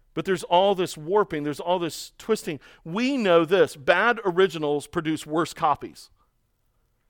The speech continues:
It's actually Jesus' point when he confronts the Pharisees. And the Pharisees were all about getting people to follow them.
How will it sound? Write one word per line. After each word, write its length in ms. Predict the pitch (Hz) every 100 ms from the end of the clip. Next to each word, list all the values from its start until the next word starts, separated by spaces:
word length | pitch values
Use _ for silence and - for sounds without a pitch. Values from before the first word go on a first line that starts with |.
| _ _ _ _ _ _ _
It's 140 | - 220
actually 280 | 220 185 151
Jesus' 460 | 170 151 139 151
point 280 | - 185 156
when 80 | 131
he 60 | 120
confronts 420 | 131 - 147 -
the 100 | 135
Pharisees. 760 | - 156 123 - 85 - - _ _ _ _ _ _ _ _ _ _ _ _ _ _ _ _ _ _
And 60 | 175
the 60 | 196
Pharisees 440 | 285 311 - 190
were 140 | 196
all 220 | 185 220 277
about 240 | 233 151
getting 240 | 190 220
people 240 | 196 196 175
to 100 | 160
follow 420 | - 185 180 165
them. 280 | 123 110